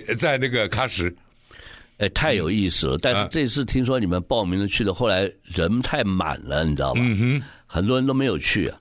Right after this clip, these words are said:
Speaker 1: 对。
Speaker 2: 大家都听到，因为你们这个咱们一三零零有在讲嘛。
Speaker 1: 呃，对。
Speaker 2: 呃，尤其前前后后啊，我看到很多主持人在讲的新疆去多好玩，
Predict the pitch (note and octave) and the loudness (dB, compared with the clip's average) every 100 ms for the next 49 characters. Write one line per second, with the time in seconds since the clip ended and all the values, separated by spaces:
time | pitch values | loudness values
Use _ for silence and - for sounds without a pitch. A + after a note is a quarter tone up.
0 | _ - G#2+ - - _ C#3+ C3+ C3+ C#3+ | _ -2 -2 -2 -12 _ -2 0 0 -2
1 | C3+ C#3 C3+ D3 A#2 F2 A2+ A#2 A#2 G#2+ | 0 0 2 2 2 2 0 0 0 2
2 | F#2 F2+ F2+ G2 A#2 G#2+ A#2+ A2 G2 G2+ | 2 0 0 0 0 0 0 2 2 2
3 | C#2+ G2 - - A1+ G1+ G1+ - G#2 C#3 | 0 0 -2 -4 -4 -4 -6 -4 -2 0
4 | G2 - - D2 D#2 F#2 A2+ - G#2 - | -4 -8 -4 -2 0 0 0 0 0 0
5 | F2 A2+ G#2+ A2 A2+ F#2 G#2 D#2+ C#2 D2 | 0 0 0 0 0 0 0 0 0 -2
6 | G2+ F#2 D2 D2 F#2+ F#2+ D2+ C#2+ E2 F2+ | -2 -2 -2 0 0 0 -2 0 0 0
7 | E2+ - B1 C#2 E2 - F2+ F2 F2 - | 0 -2 -2 -2 0 0 0 0 0 0
8 | F#2+ D2 F2+ F2+ A#1 G1+ | -2 0 -2 -2 -2 -2